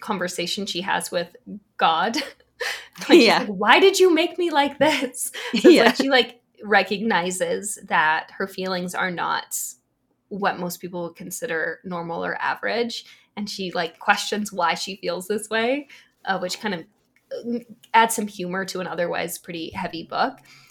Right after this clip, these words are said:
Speaker 1: Um,
Speaker 2: Mm-hmm.
Speaker 1: but it is, like you said, nice that she is acknowledging what's true for her.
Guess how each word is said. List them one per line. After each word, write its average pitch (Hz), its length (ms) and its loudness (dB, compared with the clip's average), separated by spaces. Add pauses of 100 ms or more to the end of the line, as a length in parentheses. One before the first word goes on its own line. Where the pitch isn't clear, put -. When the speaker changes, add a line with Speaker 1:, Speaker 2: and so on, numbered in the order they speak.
(180)
Speaker 1:
Um, 147 200 -4
Speaker 2:
Mm-hmm. 156 220 -8 (140)
Speaker 1:
but 165 140 -6
it 180 140 -6
is, 170 460 -4 (520)
like 190 220 -8
you 170 60 -12
said, - 260 -10
nice 170 340 -8
that 143 300 -4 (120)
she - 280 -10
is 170 100 -8
acknowledging 170 840 -12 (640)
what's 175 240 -8
true 175 300 -10
for - 180 -10
her. - 320 -18